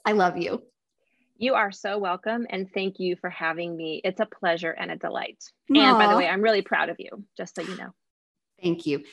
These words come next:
Speaker 1: So see, these are the kinds of things that we do on Mom Podcast because the mom comes out in us. That felt like a
Speaker 2: Yeah.
Speaker 1: very
Speaker 2: <laughs>
Speaker 1: supportive mom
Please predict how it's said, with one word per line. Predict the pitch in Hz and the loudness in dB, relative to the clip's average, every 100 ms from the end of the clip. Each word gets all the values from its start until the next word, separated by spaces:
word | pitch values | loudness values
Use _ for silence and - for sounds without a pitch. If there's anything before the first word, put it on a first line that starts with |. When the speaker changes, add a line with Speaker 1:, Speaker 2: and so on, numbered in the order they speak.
| - | -2
Speaker 1:
So | 277 269 | 0 2
see, | 277 262 220 | 2 0 0
these | 240 269 | 2 2
are | 285 | 2
the | 262 | 0
kinds | 254 233 226 | 0 0 0
of | 208 | -2
things | - 196 190 202 208 | -2 -2 0 -2 -2
that | 185 | -2
we | 196 | -2
do | 196 185 185 185 190 185 | -4 -4 -2 -2 -2 -2
on | 185 180 | 0 0
Mom | 175 170 180 | 0 -2 -2
Podcast | 180 190 185 202 202 - | -4 -4 -2 -4 -4 -6
because | 196 190 | -8 -6
the | 185 | -2
mom | 190 190 190 185 | 0 2 2 0
comes | 196 180 | -2 -2
out | 175 170 | 0 0
in | 175 | 0
us. | 170 170 | -4 0
That | 214 - | 0 0
felt | 247 226 | -2 -2
like | 214 | -2
a | 202 | -2
Speaker 2:
Yeah. | 190 190 | 0 2
Speaker 1:
very | 196 190 190 196 247 | 0 0 -2 -4 -4
Speaker 2:
<laughs> | - 262 | -2 -2
Speaker 1:
supportive | - 214 240 214 208 202 196 | -2 -2 2 2 4 2 0
mom | 208 190 180 180 185 | 0 0 0 0 -4